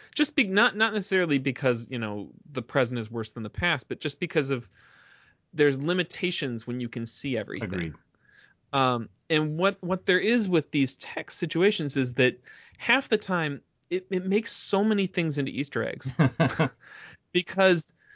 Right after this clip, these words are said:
Speaker 1: you're not, you can't just pan around and see everything that's possibly in your view. Uh, you can, y-, you get these things that are thrown to you as soon as you type in a command.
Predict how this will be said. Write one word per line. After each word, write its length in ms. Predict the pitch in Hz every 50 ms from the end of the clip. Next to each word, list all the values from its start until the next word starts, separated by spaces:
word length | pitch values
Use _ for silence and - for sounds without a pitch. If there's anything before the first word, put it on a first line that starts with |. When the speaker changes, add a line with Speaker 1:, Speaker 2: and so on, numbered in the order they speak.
| - - _ _ _ -
Speaker 1:
you're 260 | 156 151 180 190 185
not, 260 | 180 180 185 190 -
you 140 | 185 208 220
can't 440 | - - - 175 190 208 - 147 120
just 320 | - 139 120 - - _
pan 340 | - - - 147 143 143 135
around 380 | 127 120 120 127 131 120 107
and 120 | 104 104 110
see 320 | - - - 127 117 - -
everything 440 | 131 123 123 131 123 117 - 117 113
that's 140 | 101 - -
possibly 640 | - - - 123 123 117 - - 110 117 110 110 107
in 140 | 107 110 107
your 160 | 107 - 110
view. 560 | 117 110 110 127 160 160 127 104 101 - - - _ - - - - - - _ _ _ _ -
Uh, 340 | 131 123 120 117 110 90 - - _ _ _ _ _ _ _
you 360 | - 139 135 139 151 160 160 156
can, 580 | - - - 156 156 151 151 151 147 147 143 - _ _ _ _ -
y-, 140 | 143 143 -
you 140 | 156 156 156
get 220 | 143 190 185 185 -
these 160 | 175 165 -
things 260 | - 170 156 151 135
that 100 | 151 139
are 120 | 143 139 135
thrown 280 | - 147 139 139 143
to 140 | 131 - 151
you 140 | 135 127 123
as 140 | 120 117 -
soon 200 | - 139 131 135
as 140 | 131 117 127
you 60 | 120
type 260 | - - - 117 113 -
in 60 | 127
a 80 | 127 -
command. 580 | - - 113 113 110 110 110 - - 139 -